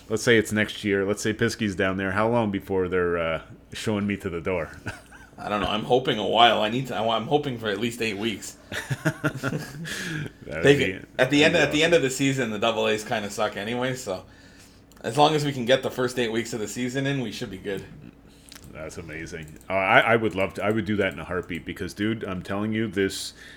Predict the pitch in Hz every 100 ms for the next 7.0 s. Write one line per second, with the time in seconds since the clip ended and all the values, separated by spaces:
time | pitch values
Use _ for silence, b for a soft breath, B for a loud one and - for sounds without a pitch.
0 | B - 98 107 110 110 110 104 85 92
1 | - 98 98 95 98 95 - 87 92 98
2 | 113 113 - 73 90 87 82 - 101 104
3 | - 110 90 90 90 80 - 92 85 78
4 | 71 69 78 - B B 139 B - 95
5 | 104 104 104 92 - - 98 101 107 110
6 | - - - 92 95 95 95 85 82 -